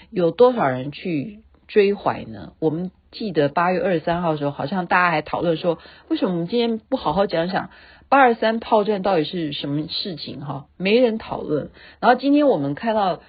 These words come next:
国旗有四十五公斤重，但这不能当飞弹去射。<laughs> 雅琪妹妹真是讲的好像在很，很开心啊，其实自己心里头也，也是很无奈。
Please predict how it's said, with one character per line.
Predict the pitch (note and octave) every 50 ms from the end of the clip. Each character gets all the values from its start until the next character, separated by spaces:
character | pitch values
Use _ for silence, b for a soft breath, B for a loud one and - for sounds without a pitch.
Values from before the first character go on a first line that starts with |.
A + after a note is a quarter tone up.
| b b b _
国 | - - A3+ C#4 D4
旗 | - - - F#3+ G3 G#3
有 | G3 E3+ D3+ E3+
四 | - - D#4+ D#4 C#4+
十 | - A#3
五 | F#3+ D3+
公 | D3 F#3 F#3+ G3+ G#3
斤 | G3 A3 A3 A3 A3
重， | - - B3+ G#3+ E3+ F3 F#3+
但 | C#4+ D4 C#4 C4+
这 | - D#4 D#4
不 | C#4+ - D4+ D4+
能 | D4+ A3+ G#3 G3+
当 | A3 B3 B3 C4 C4
飞 | - - - C4+ C4+ D4 C#4+
弹 | - - - - - C#4 C#4 B3+
去 | - - - - D4+ C#4 C#4
射。 | - - - - - - C#4+ D#4 - -
<laughs> | A3 C4 - - - - - - - _ - - - - _ _ _ _ _ _ _ _ _ - - - - - - - - -
雅 | - - C4
琪 | B3 A#3 - C#4
妹 | C#4 D4 D4 D4+
妹 | D#4 D#4
真 | D4 - - A3+ C4+
是 | D4+ D4+ C4+ A3+
讲 | - G#3+ F#3+ E3+ D#3+ E3+
的 | F3 F#3+ A3
好 | - - F3+
像 | - C4 C4+ D4 B3
在 | C4 C4+ B3 A#3+
很， | A#3 G#3+ G#3 F#3+ F3 D3+ B B B B B B B
很 | - G3 F#3+ F#3
开 | - - - A#3+ B3 B3
心 | - A#3 B3+ A#3+
啊， | G#3 G3+
其 | F#3+ - B3+
实 | D4+ D4
自 | B3+ - - E4 D#4+
己 | C#4 G3 E3
心 | F#3+ - B3+ C#4 D4+
里 | C4 G#3
头 | F3 - F#3 G3
也， | F#3+ F3+ D#3 D3
也 | C#3
是 | - - A#3+ A#3+
很 | A3 G#3+ E3 C#3+ C#3 -
无 | D3+ D3 C#3+ C#3+
奈。 | D#3 F3 G3 G#3 G3 D3+ C3+ -